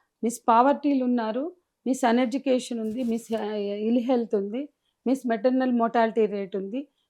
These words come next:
ఆ, ఇట్లా చెప్పుకోవాలంటే మిస్ రేప్ విక్టిమ్ ఉంది,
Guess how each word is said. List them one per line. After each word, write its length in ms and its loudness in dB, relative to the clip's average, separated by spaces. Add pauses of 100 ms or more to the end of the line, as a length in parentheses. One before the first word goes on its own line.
(120)
ఆ, 340 2
ఇట్లా 240 2
చెప్పుకోవాలంటే 640 2
మిస్ 340 -2
రేప్ 280 4
విక్టిమ్ 360 -2
ఉంది, 320 -4